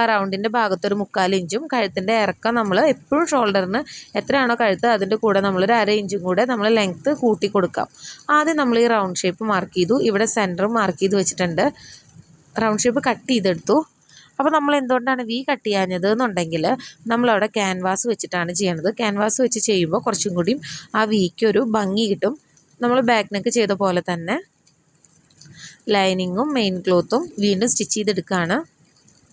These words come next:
കാരണം നമ്മൾ കോളർ സ്റ്റിച്ച് ചെയ്യാൻ നേരത്ത് അത് തെന്നി മാറാതിരിക്കാൻ വേണ്ടിയിട്ടാണ് ലൈനിങ്ങും, ഏഹ്, മെയിൻ പീസും നമ്മൾ തെന്നി മാറാതിരിക്കാനാണ് ഇവിടെ ഒരു സ്റ്റിച്ചിങ് കൊടുത്തിരിക്കുന്നത്. ഇനി നമുക്ക് ഫ്രണ്ട് പാർട്ടിലോട്ട് വേണ്ട ക്യാൻവാസ് കട്ട് ചെയ്തെടുക്കാം. അപ്പോൾ നമ്മൾ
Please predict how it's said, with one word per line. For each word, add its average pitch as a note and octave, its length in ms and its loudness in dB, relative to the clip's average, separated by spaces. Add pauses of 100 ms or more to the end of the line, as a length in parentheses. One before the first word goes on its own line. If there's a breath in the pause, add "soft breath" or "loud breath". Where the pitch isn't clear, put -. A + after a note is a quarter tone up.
(440 loud breath)
കാരണം B3 220 0 (140)
നമ്മൾ B3 240 2
കോളർ A3+ 340 4
സ്റ്റിച്ച് - 220 -6
ചെയ്യാൻ A3+ 180 -4
നേരത്ത് G#3 260 -2
അത് A3 80 2 (100)
തെന്നി G#3+ 280 -2
മാറാതിരിക്കാൻ G#3 640 0
വേണ്ടിയിട്ടാണ് G3 440 -4
ലൈനിങ്ങും, G3 380 0 (140)
ഏഹ്, G#3 200 2
മെയിൻ F#3+ 200 0
പീസും F#3 220 -2
നമ്മൾ G3 160 0 (400 loud breath)
തെന്നി A3 280 2
മാറാതിരിക്കാനാണ് G#3 720 0
ഇവിടെ F#3+ 160 -2
ഒരു A3 120 -6
സ്റ്റിച്ചിങ് G3 420 -6
കൊടുത്തിരിക്കുന്നത്. F3 520 -4 (320 loud breath)
ഇനി C4+ 200 -2
നമുക്ക് B3 300 -2
ഫ്രണ്ട് G#3+ 260 -2
പാർട്ടിലോട്ട് F#3 480 0
വേണ്ട F#3 160 -2 (100)
ക്യാൻവാസ് F3+ 460 0
കട്ട് C#4 160 -2
ചെയ്തെടുക്കാം. E3 420 -2 (1000 loud breath)
അപ്പോൾ C4 200 0
നമ്മൾ A#3+ 140 2